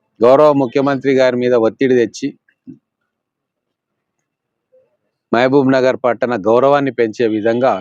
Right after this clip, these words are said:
ఈరోజు మనం కార్పొరేషన్ ఏర్పాటు చేసుకుంటున్నాం. దాని గెజెట్ నోటిఫికేషన్ కూడా వచ్చింది. కార్పొరేషన్ వేసిన తర్వాత, చేసుకున్న తర్వాత మళ్ళీ ఒకసారి నాలుగు వందల కోట్ల రూపాయలతోటి మొత్తం కూడా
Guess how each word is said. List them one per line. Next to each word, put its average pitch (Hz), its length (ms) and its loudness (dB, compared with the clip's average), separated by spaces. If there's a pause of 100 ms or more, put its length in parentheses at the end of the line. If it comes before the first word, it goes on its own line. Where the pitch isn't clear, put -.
(360)
ఈరోజు 120 320 2
మనం 117 240 0
కార్పొరేషన్ 110 640 -2
ఏర్పాటు 104 340 -2
చేసుకుంటున్నాం. 101 580 -4
దాని 113 220 -2
గెజెట్ 107 280 0
నోటిఫికేషన్ 101 600 -2
కూడా 95 200 -2
వచ్చింది. 80 400 -6 (680)
కార్పొరేషన్ 139 640 2
వేసిన 120 260 -2
తర్వాత, 120 440 0 (160)
చేసుకున్న 123 380 -4
తర్వాత 120 460 2 (680)
మళ్ళీ 135 320 2
ఒకసారి 135 520 0
నాలుగు 123 340 -2
వందల 131 220 -2
కోట్ల 135 340 -2
రూపాయలతోటి 120 720 0
మొత్తం 110 480 -2
కూడా 117 240 2